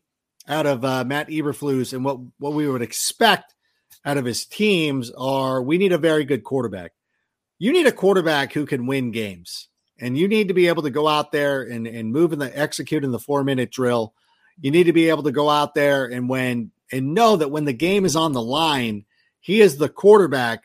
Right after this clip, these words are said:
who can lead you to victory. And I think back to the game last year against the Pittsburgh Steelers, and I'm like, "Well, that's a guy who can win us games." If we're in a close contest, I wanna be that guy. I want him to be that guy that if he's got the ball in his hands with a chance to win,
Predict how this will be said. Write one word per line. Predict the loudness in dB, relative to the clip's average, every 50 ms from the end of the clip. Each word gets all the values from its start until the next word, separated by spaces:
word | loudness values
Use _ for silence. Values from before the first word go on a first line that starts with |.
| _ _ _ _ _ _ _
who | -4 -2 0
can | 0 0 0 2
lead | 2 2 2 2
you | 0 -2
to | -2 0
victory. | 0 0 -2 -2 -4 -4 -4 -2
And | -2 -4
I | -4
think | -2 -4 -4 -2
back | -2 -2 -2 -2 -2 -4
to | -6
the | -6 -4
game | -2 -2 -2 -2 -2 -2
last | -2 -2 -4 -4 -4 -4
year | -2 -2
against | -2 -2 -4 -6 -8 -10
the | -8
Pittsburgh | -6 -6 -6 -6 -6 -8 -6 -6
Steelers, | -6 -2 2 2 2 4 2 0 -2 -6 -10 _ _ _ _ _ _ _ _ _ _ _ _ _
and | -2 0
I'm | 2 2
like, | 2 2 2
"Well, | 4 4
that's | 6 6 4 4
a | 0
guy | 0 0 0 2
who | 0 0 0
can | -2 -2 -2
win | -2 -2 -2
us | -4 -6 -4
games." | -4 -2 -2 -2 -4 -6 -12 -18 -20 -20 _ _ _ _ _ _ _ _ _
If | -6 0 4
we're | 6 6
in | 6
a | 6
close | 4 4 2 2 2 2
contest, | 0 -2 0 0 0 2 2 2 2 2 0 -4 -8 _ _ _ _ _ _ _ _ _ _ _ 0
I | 2 4
wanna | 4 4 4 4
be | 4 4 4
that | 4 2 0
guy. | 0 0 -2 0
I | 0 0
want | 2 2 2 2
him | 0 0 0
to | 0
be | 2 2 2
that | 2 2 0 0
guy | -2 -2 0 0 0
that | -2 -2 -2 -4 -4 -6
if | -4 -4 -4 -4
he's | -4 -4 -2 -2 -2
got | 0 0 0 0 0
the | -2 -4
ball | 0 0 2 2 2 0
in | -2 -4 -4 -4
his | -2 -2 -4 -4 -4
hands | -4 -4 -4 -2 -4 -4 -4
with | -4 -4 -2 -2
a | -4 -4
chance | -2 -2 -4 -2 -4 -4 -6
to | -4 -4 -2
win, | 0 2 2 2 2 0 -2 -4